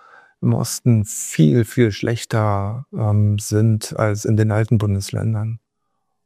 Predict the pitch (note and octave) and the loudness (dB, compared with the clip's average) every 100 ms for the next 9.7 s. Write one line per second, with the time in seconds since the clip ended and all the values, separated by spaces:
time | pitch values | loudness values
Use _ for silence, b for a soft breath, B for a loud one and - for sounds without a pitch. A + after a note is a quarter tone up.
0 | _ - A#2+ A#2 A2 A2 - - A#2+ B2 | _ 0 4 4 2 -4 -12 -4 -4 0
1 | A#2 A2 - - - B2 A2+ B2+ A2 A2 | -2 -2 -6 -6 -4 0 2 2 4 4
2 | - C#3+ E3 F#3 E3 - B2 - B2 A2 | 4 2 2 -2 -2 -2 -2 0 0 2
3 | A#2 G#2+ A2+ A#2 - A#2+ - C#3 F#3+ D#3 | 0 2 0 0 -2 -10 -6 -2 0 0
4 | G#2+ G#2 G2 G#2 A2+ A#2+ A2+ B2+ - C#3 | -2 -4 -4 -4 -2 -2 -2 -4 -2 0
5 | F3 D#3+ F#3+ G3 _ _ _ _ _ - | 0 0 -2 -4 _ _ _ _ _ -4
6 | A#2 A2+ A2+ A2 A#2 A#2+ _ _ - B2 | -2 0 0 -2 -4 -8 _ _ -4 -4
7 | A2+ - - E3 D#3+ D3 A#2 B2+ B2 C3+ | -4 -12 -2 2 4 2 2 0 2 0
8 | A#2 - G#2+ C3 C3 A#2 G#2+ G2+ D3 D#3 | 0 0 0 0 0 0 0 -2 -2 -6
9 | - - B2+ A#2 - - | -10 -4 -2 -2 -8 -20